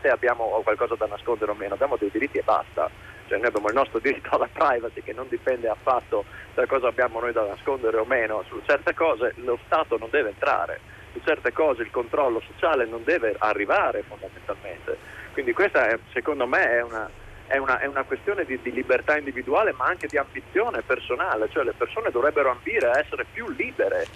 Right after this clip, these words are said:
di così. Cioè, oggi in Russia abbiamo notizia del fatto che è stato inserito un sistema di riconoscimento facciale in tutta Mosca per identificare le persone che sono in,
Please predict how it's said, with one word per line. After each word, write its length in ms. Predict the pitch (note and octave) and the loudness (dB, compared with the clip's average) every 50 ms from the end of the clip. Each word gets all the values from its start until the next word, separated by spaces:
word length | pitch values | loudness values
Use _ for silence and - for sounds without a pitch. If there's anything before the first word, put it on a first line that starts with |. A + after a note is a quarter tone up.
| - - - | -16 -10 -4
di 80 | A2+ A2 | -4 -2
così. 400 | - F#2+ F2 F2+ G2 F2+ D#2+ - - - - - - - - - - | -2 -2 -2 0 0 -2 -2 -4 -6 -12 -18 -16 -16 -16 -16 -8 -2
Cioè, 180 | - D3+ C3 A#2 | 2 4 4 4
oggi 280 | - E3 G3 - D3+ D#3 | 4 2 2 2 0 -4
in 120 | C#3 C3 | -4 -4
Russia 580 | C3 D#3 F3+ F#3 F3 - - A3+ C3 B2 A#2+ G#2 | -2 -2 -2 -2 -2 -2 0 0 2 2 2 2
abbiamo 320 | A#2+ A#2+ C3+ C#3 C3+ C#3 | 0 0 0 -2 -2 -2
notizia 400 | C3 B2+ - - E3 E3 - C#3 | -4 -4 -2 0 -2 0 2 2
del 140 | C3 B2 A2+ | 2 0 2
fatto 340 | - C#3+ D3 D3+ - C#3 A#2 | 2 2 2 2 2 -2 -2
che 100 | - A#2 | -2 -4
è 140 | G#2 G2 F#2+ - | -4 -4 -8 -6
stato 340 | - - C3+ - B2+ A#2 - - - - - - - | -4 -2 -2 0 0 -2 -2 -4 -12 -20 -18 -14 -10
inserito 480 | C3+ C3+ A#2 - C3+ C3 D3 D3+ - C#3+ | -8 -4 0 2 2 4 2 2 2 0
un 60 | A#2 | 0
sistema 400 | - B2 - - D3+ D3+ D3 C3 | -2 -2 0 2 2 4 2 2
di 160 | A2+ B2 A#2+ | 0 2 0
riconoscimento 640 | A2+ A#2 A2+ - B2+ A#2+ - - C3 C#3 D3 - B2 | 0 0 0 -2 -2 -2 -2 -2 -2 -2 0 0 0
facciale 420 | - B2+ A#2 - - D3+ D3+ D3 C3 | 0 -2 -2 2 2 4 4 2 0
in 80 | G#2 | -2
tutta 240 | - - - - B2 | -6 -8 -2 -2 -2
Mosca 420 | A#2 C3+ C#3 C3+ - - B2 A2+ | 0 0 -2 -2 0 0 0 0
per 140 | - - B2 A#2 | 2 0 -2 -2
identificare 600 | A2 A2+ G#2+ - B2+ - A#2 A2 C#3+ C#3 C#3 C3+ | -2 -4 -6 -8 -8 -6 -4 0 2 4 4 4
le 100 | B2 A2+ | 2 0
persone 440 | - A2+ G#2 - - C3+ C3+ C#3 B2 | -2 -4 -6 -4 -4 -4 -2 -2 -2
che 80 | - - | -4 -4
sono 180 | - A#2+ A2+ | -6 -6 -6
in, 80 | A2 | -6